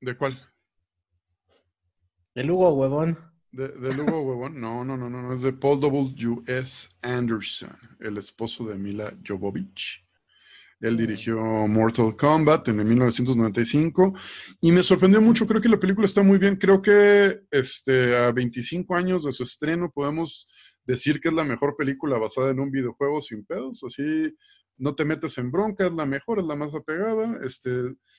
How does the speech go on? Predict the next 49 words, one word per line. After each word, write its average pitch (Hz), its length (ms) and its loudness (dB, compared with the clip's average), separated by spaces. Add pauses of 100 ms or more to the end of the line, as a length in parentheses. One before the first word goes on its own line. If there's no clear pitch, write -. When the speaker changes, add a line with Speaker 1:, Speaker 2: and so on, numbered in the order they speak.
(720)
Speaker 1:
realmente, 185 920 4 (160)
así, 170 360 0 (180)
digo, 185 280 4
tampoco 147 380 0
es 190 80 -4
como 180 200 0
si 127 120 -6
Speaker 2:
Ah, 120 80 -2
Speaker 1:
dijeras, - 160 2
Speaker 2:
bueno, 226 120 4
a 269 40 4
mí - 60 2
Speaker 1:
no. - 40 -6
Speaker 2:
también 349 240 0
me 277 60 2
gustó 202 240 -4
un 240 60 -2
poco 240 220 -6
Tomb 175 260 -2
Raider, 117 500 -4
pero 101 340 -16 (960)
Speaker 1:
Pero, 180 760 4 (320)
ay, 151 200 0
la 165 80 4
Speaker 2:
No, - 20 2
Speaker 1:
otra 370 160 2
vez 392 80 4
Speaker 2:
no, 381 60 2
no, 339 140 2
Speaker 1:
esta-, - 0 - (160)
Speaker 2:
sí, - 100 -20
sí, 233 180 0
Speaker 1:
la 165 80 0
otra 208 120 0
Speaker 2:
sí. 202 40 6
Speaker 1:
vez 196 80 2
estabas 190 320 2
mami, 175 240 -2
mame 170 260 -2
con 123 400 -6
de, 120 220 -6
"Ay, 180 260 -4
es 190 100 0
que 202 120 -2
no 185 100 -2
se 190 140 -4
parece 139 380 -6
tanto". 139 360 -10
<laughs> 135 420 -6